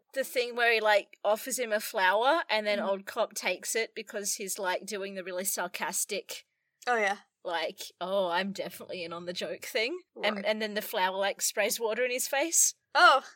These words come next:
Speaker 1: You know, like a clown.
Speaker 2: Like a clown,
Speaker 1: Like
Speaker 2: yeah.
Speaker 1: a clown. And then old cop's like, "Oh, you've fucking done it now, you asshole, I'm arresting you."
Speaker 2: Mm-mm.
Speaker 1: Um, and he takes him down to the cells and, um, like, sh-, shoves him in with the two goths that he arrested earlier.
Speaker 2: Oh, not the two goths.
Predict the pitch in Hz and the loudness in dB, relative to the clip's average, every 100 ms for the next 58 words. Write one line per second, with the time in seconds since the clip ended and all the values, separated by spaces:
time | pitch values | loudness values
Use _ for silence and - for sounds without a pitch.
0 | _ 285 190 170 208 240 - 220 226 311 | _ -6 -4 -2 -2 -4 2 4 4 2
1 | 330 - 415 427 - 453 214 220 392 277 | -6 -2 0 0 0 2 2 0 2 2
2 | - 466 392 254 262 - 247 254 240 233 | 6 8 10 8 2 -8 2 6 6 4
3 | 226 226 233 277 269 247 240 - 269 269 | 2 4 10 12 12 10 4 6 6 6
4 | 247 220 240 240 220 220 226 233 214 196 | 4 6 6 6 6 8 10 8 6 4
5 | 196 214 247 214 208 214 214 226 - 202 | 4 2 2 2 0 2 2 2 -2 -4
6 | 180 160 - - 262 214 196 226 202 _ | -4 -4 -8 -12 -8 -8 -8 -8 -10 _
7 | _ _ - 220 214 208 208 208 - - | _ _ 2 8 10 8 2 -10 -12 -2
8 | 220 226 220 294 247 240 302 262 262 233 | -2 0 -2 0 0 0 -4 2 2 2
9 | 233 247 - - 220 208 202 202 - - | 0 -2 0 4 6 6 2 -2 -2 -2
10 | _ - 208 208 202 202 196 - - - | _ -2 2 2 0 -8 -2 0 0 -6
11 | _ 226 208 196 196 196 _ _ _ - | _ 2 2 2 -2 -10 _ _ _ 0
12 | 220 202 - _ - - - - 285 269 | 4 4 2 _ 0 4 4 6 8 6
13 | 277 233 220 220 240 196 262 220 202 214 | 4 0 -2 -4 -4 -2 0 -2 0 -2
14 | - - 302 240 214 202 220 262 202 202 | 0 -4 -2 -2 0 2 2 2 4 4
15 | 233 277 403 381 - 320 381 - 320 330 | 8 8 8 6 6 6 4 8 10 12
16 | 247 294 - - | 10 8 2 -8